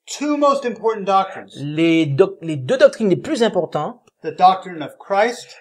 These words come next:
Speaker 2: sont la doctrine du Christ
Speaker 1: and the doctrine of sin.
Speaker 2: et la doctrine du péché.
Speaker 1: This is what is taught in all the seminaries.
Speaker 2: C'est ce qui est enseigné dans tous les séminaires, dans tous les, les, les écoles de, de théologie.
Speaker 1: Because they are the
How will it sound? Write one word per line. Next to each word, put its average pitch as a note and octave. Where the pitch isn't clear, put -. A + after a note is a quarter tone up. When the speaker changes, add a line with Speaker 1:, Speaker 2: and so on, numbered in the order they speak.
Speaker 2:
sont -
la D3
doctrine F3+
du C3+
Christ -
Speaker 1:
and D3+
the B2
doctrine F3
of D3+
sin. C#3+
Speaker 2:
et D3+
la C#3
doctrine F3
du F#3
péché. -
Speaker 1:
This C4
is B3
what B3
is A3+
taught G#3+
in F#3
all G3
the G#3
seminaries. F#3
Speaker 2:
C'est G#3+
ce -
qui B3
est A#3+
enseigné G#3+
dans E3
tous D#4
les G3+
séminaires, C#3
dans C#3+
tous C4+
les, D#3
les, D3
les C#3
écoles D3+
de, D3
de C#3
théologie. C3
Speaker 1:
Because F3+
they F3
are D3+
the C3+